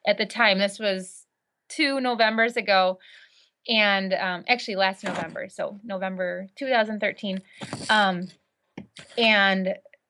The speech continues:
we finally are gonna be making,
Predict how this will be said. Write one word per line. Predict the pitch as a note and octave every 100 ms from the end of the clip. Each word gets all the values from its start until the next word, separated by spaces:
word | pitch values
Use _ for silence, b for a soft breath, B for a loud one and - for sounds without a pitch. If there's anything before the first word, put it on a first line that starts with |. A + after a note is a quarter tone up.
| _
we | A3+ A3+
finally | A3+ - B3+ C#4 D#4+ C#4+ A3+ A3+
are | - A3
gonna | G#3+ A3
be | A3 G#3
making, | G#3 G3+ - G#3+ F#3+ F#3+ G3+